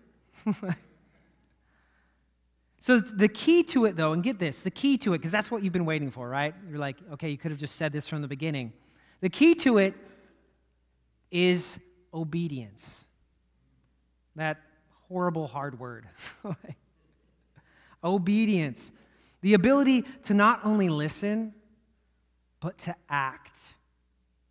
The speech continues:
on what you hear from God. And that's really what we all struggle with, right? Like, i-, if we're listening, it's, it's that whole acting thing. And we all have that choice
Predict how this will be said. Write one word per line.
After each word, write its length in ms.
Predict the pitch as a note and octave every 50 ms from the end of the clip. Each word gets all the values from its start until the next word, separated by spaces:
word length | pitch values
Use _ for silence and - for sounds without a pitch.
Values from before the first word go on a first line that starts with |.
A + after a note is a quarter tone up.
| _ _ _ _ _ _
on 220 | - D3+ D#3 D3 C#3+
what 180 | D3 E3 -
you 120 | - E3+ D#3
hear 300 | - - D#3+ D3 D3 C3+
from 240 | - - C#3 C3 A#2+
God. 340 | B2 A#2 A#2 A2+ A2+ A2+ - _ _ _ _ _ _ _ _ _ _ _ _ _ _ _
And 100 | F3 F3+
that's 180 | G#3 A3+ - -
really 240 | F#3+ G3+ A3+ A3+ G#3
what 200 | F3 F3+ D3 D#3+
we 100 | D#3 D#3+
all 100 | D#3+ D3+
struggle 380 | - - - D#3 D3+ C#3 C#3+
with, 160 | B2 A#2 G#2+ A#2
right? 260 | C3 C3 C#3 D#3+ - _ _ _ _ _ _ _ _ _ _ _ _ _ _ _ _ _ _ _ _ _ _ -
Like, 160 | D#3 C#3+ C3+
i-, 120 | E3+ F3+ -
if 160 | G#3 F#3 - -
we're 100 | F#3+ F#3
listening, 440 | F3 F#3+ G#3 - - F3+ E3 D#3
it's, 180 | D3+ D3 - -
it's 180 | F#3 D#3 - -
that 160 | E3+ D#3+ D3+
whole 360 | C#3 F3 F3+ F3 E3+ D3 C#3+ - - -
acting 480 | D#3+ E3+ F3+ - - - E3 D#3 D3
thing. 340 | C3 - D#3+ D#3 D3 C#3 C3 - _ _ - - - - _ _ _ _ _ _
And 280 | A3+ F3+ F#3 G#3 A3+ -
we 180 | G#3+ G3 A3+ A#3
all 180 | A3 C4+ D4+
have 260 | - - A3+ A#3 G#3+
that 200 | F#3+ G#3 F#3+ -
choice 560 | - - B3 B3+ A3+ D#3+ - - - - -